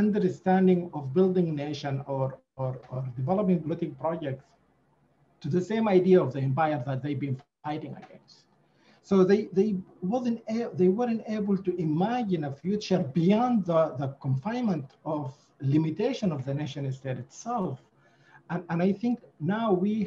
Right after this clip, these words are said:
have a, a ripe opportunity to say, "Okay, now we know more, now we reflect more on this.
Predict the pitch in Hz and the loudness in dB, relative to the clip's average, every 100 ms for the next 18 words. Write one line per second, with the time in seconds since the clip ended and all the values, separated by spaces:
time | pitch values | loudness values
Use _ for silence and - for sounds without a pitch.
0 | - 180 180 160 151 - 151 175 202 190 | -2 -2 0 -2 -2 -4 -2 0 0 -2
1 | 139 135 - 202 202 185 143 - 131 - | -2 -6 -2 0 0 -2 -6 -8 -8 -4
2 | 160 151 139 - _ _ 214 208 180 - | -4 -4 -6 -12 _ _ -8 -4 -4 -6
3 | - _ _ - 190 254 269 233 233 208 | -16 _ _ -2 0 2 2 2 4 4
4 | 175 175 196 190 170 151 180 208 208 180 | 4 4 4 6 4 2 0 0 0 0
5 | 131 180 185 - 139 175 185 156 135 131 | -2 -4 -4 -4 -4 -2 -2 -2 -4 -4
6 | 135 123 - | -6 -10 -14